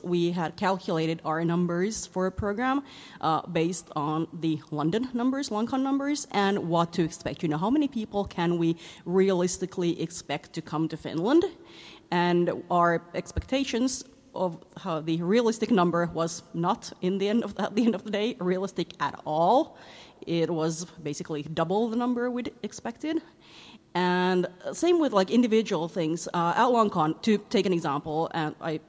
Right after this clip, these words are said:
spoke to my husband about this, so he doesn't mind sharing the story. He went to listen to a presentation about astrophysics or something like that.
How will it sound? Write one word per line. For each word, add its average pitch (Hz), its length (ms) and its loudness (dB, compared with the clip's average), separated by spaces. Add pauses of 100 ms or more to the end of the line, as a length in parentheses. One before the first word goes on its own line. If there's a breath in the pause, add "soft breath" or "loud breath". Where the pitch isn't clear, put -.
(140)
spoke - 360 -4
to 160 180 -2
my 156 140 -2
husband 226 260 0
about 156 240 -2
this, 147 160 -8
so - 140 -6
he 165 100 -4
doesn't 170 200 -2
mind 160 180 -2
sharing 160 240 -2
the 156 80 -8
story. 165 320 -4 (280 loud breath)
He 233 140 4
went 220 260 6
to 202 80 4
listen 180 340 2
to 165 300 0
a 170 160 0
presentation 170 640 -2
about 156 200 -4
astrophysics - 840 -8
or 135 140 -6
something - 300 -8
like 92 200 -8
that. - 280 -8